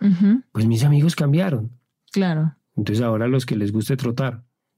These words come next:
Speaker 1: Pero
Speaker 2: Les-
Speaker 1: no me has respondido la pregunta.
Speaker 2: Por eso.
Speaker 1: ¿Puedes o no tener una mejor amiga?
Speaker 2: Pero déjame terminar.
Speaker 1: Que no sea tu
Speaker 2: Entonces, por eso
Speaker 1: esposa.
Speaker 2: te estoy diciendo, si eso va por temporadas,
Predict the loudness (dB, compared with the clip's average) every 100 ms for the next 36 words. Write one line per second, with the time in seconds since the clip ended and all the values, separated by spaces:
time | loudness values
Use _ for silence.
0 | _ 0 2 4 2 0 -2 -2 -2 2
1 | 2 2 0 -2 0 0 0 _ -8 -2
2 | 0 0 -2 -6 -8 -12 -10 -4 -2 0
3 | 0 2 2 0 2 2 0 -2 0 2
4 | 4 4 2 2 2 2 0 0 0 0
5 | 0 -2 0 0 2 2 2 0 0 -2
6 | -2 0 0 0 -4 -2 0 0 0 0
7 | 0 -2 -2 -2 0 -2 -2 -4